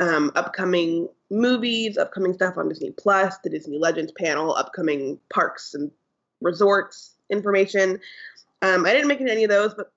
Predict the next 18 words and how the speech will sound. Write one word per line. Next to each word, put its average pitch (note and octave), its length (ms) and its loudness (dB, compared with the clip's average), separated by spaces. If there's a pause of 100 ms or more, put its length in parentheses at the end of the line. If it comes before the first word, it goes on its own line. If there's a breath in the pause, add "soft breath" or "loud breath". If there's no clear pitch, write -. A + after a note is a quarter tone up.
(120)
I've G3+ 160 0
been G3 160 -4
to G3 80 -16
them F3+ 440 -2 (600)
in F#3 120 -6
the F3+ 60 -4
past F#3 400 -4
two F#3+ 140 -4
year, D#3+ 480 0
past - 480 -6 (160)
two G3 160 -4
conventions, D#3 600 -4
and, D#3 160 -2
like, C#3+ 160 -4
they're F3 160 4
always F3 240 4
very C3+ 240 -2
star-studded. F3 920 2